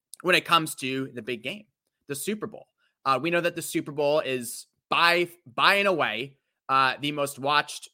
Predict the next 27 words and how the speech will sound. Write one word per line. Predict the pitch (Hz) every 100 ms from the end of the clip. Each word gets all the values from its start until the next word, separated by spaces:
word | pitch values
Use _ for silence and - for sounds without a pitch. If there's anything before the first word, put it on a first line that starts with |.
| _
program | 151 147 147 143
on | 131
T | 123 151 139
V | 135 143 -
all | 131 139
year | 143
long. | 139 123 107 131 139
The | 123
N | 131
F | 135 135
L | 143
is | 127
dominant. | 127 113 110 120 139
Last | 107 123 131 -
year, | 123 127 -
eighty-two | 135 143 139 - 143
of | 135
the | 120
top | 131 131 127
one | 113
hundred | 131 156 151
programs | - 139 131 135 139 165 - _ _ -
were | 156 170
N | 170 160
F | 147
L | 147 143
games. | 117 110 117 147 -